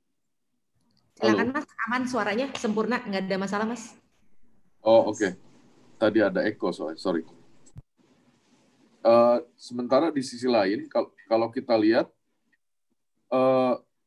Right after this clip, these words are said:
Speaker 2: terjadi, kalau kita lihat hanya di area uang elektronik, terjadi peningkatan uang elektronik yang, eh, sangat signifikan gitu ya. Jadi ini data dari Bank Indonesia, kita melihat bahwa terjadi pertumbuhan uang elektronik yang hampir mencapai lima ratus persen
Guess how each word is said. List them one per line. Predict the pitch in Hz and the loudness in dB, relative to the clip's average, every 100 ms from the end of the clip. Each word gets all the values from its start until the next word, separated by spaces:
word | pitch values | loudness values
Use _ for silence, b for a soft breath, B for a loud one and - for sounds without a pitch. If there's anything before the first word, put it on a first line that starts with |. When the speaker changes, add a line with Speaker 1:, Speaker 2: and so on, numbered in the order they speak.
| _ | _
Speaker 2:
terjadi, | 131 123 131 123 185 - _ _ _ _ | -6 0 0 2 -2 -8 _ _ _ _
kalau | - 127 135 | -2 0 -2
kita | 139 131 | 0 2
lihat | 156 - | 2 -2
hanya | 143 143 175 | -4 -2 0
di | 135 | 2
area | 120 123 120 | 2 0 0
uang | 113 117 110 | 0 -2 -2
elektronik, | 113 110 143 147 110 101 - | -2 -4 -6 -6 -6 -10 -12
terjadi | 123 123 123 160 | -6 0 4 4
peningkatan | 147 127 120 120 113 151 123 | 2 -2 -2 -2 0 0 0
uang | 117 110 | 0 0
elektronik | 117 - 113 113 151 - | -4 -2 0 0 -2 -4
yang, | 113 113 | -4 -6
eh, | 110 - 107 104 | -14 -6 -2 -2
sangat | - 113 123 131 | -2 -4 -2 -4
signifikan | - 123 120 113 120 120 98 | -6 -6 -4 -2 0 2 0
gitu | 95 92 87 | -2 -2 0
ya. | 90 - _ _ _ _ _ _ | -2 -6 _ _ _ _ _ _
Jadi | - 135 165 | 2 8 8
ini | 165 | 8
data | 185 123 131 | 6 4 4
dari | 120 117 113 | 2 2 2
Bank | 107 110 | 0 0
Indonesia, | 110 120 135 98 92 92 _ _ _ _ _ _ _ | -2 -2 -2 0 0 -2 _ _ _ _ _ _ _
kita | - - 170 | -6 0 2
melihat | 165 123 139 - | 4 6 4 4
bahwa | 120 123 156 160 | 0 2 2 -2
terjadi | 117 120 131 156 | 0 2 4 2
pertumbuhan | 131 - 117 110 120 127 - | 0 -4 0 2 2 0 0
uang | 123 113 113 | 0 0 0
elektronik | 117 113 110 113 147 - | -2 -2 -2 -2 -2 -4
yang | 117 107 | -4 -2
hampir | 113 113 151 - | -4 -2 -2 -2
mencapai | 120 113 110 - 139 | -4 -4 -4 -2 0
lima | 123 113 | 0 0
ratus | 107 - - | -2 -4 -14
persen | - - - 95 | -16 -6 -4 -4